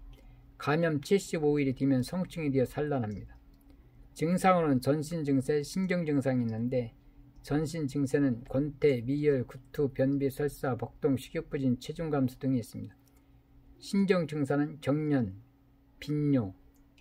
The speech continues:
두드러기, 불면증 등이 있죠. 예방 방법은 파리 구제, 분변이 철저한 위생 처리, 환경의 개선과 청정 채소 섭취, 집단 구충에 의한 감염 방지,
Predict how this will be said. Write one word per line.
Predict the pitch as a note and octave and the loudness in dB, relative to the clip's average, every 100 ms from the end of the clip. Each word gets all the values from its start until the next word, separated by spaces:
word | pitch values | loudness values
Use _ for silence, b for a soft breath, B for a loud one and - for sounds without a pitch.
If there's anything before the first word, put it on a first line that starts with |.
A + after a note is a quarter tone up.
| - - _ - - | -20 -20 _ -20 -16
두드러기, | - C3+ D3+ C#3+ A#2 G#2+ | -10 -2 4 4 2 -2
불면증 | - C3+ C3 B2 B2 A2+ | 0 4 4 2 -2 -4
등이 | G#2 G2+ | -6 -10
있죠. | - - - - _ _ _ _ _ - | -16 -20 -20 -20 _ _ _ _ _ 2
예방 | C#3+ C#3+ D3+ C3+ | 4 6 4 2
방법은 | B2 C3 C#3 D3+ G#2 - _ - | 2 4 4 4 0 -6 _ -6
파리 | D#3 D#3+ C#3 | -2 0 0
구제, | C3+ C3+ C3 A2 - _ _ - - - | -2 -6 -2 -4 -4 _ _ -20 -20 -8
분변이 | D#3 D3+ D#3 D3 C3 | -4 6 6 6 2
철저한 | - F#3 - D#3+ C#3 | -2 -4 0 2 2
위생 | C3+ C#3+ C3+ | 2 0 0
처리, | - C#3 A2 F2+ - b b - | -2 -6 -6 -10 -16 b b -12
환경의 | - E3+ E3+ D#3+ C#3 | -4 0 2 2 2
개선과 | C3+ C3 D3 C#3 B2 | 0 0 2 2 0
청정 | E3 F3 D#3+ C#3 | -4 0 2 2
채소 | D3 C3+ D3 C#3 - _ | -2 0 0 0 -2 _
섭취, | - - - - G2 - - _ - - | -10 -10 -10 -12 -12 -14 -20 _ -20 -14
집단 | D#3 D3+ - D#3 C#3 | -10 -6 -2 -2 -2
구충에 | D3 C3+ D#3 D3 | -6 -6 -2 2
의한 | C3+ B2 | 2 0
감염 | - C#3 C#3+ C3 | -2 2 4 2
방지, | B2 B2+ A2+ G2+ | 2 0 0 -6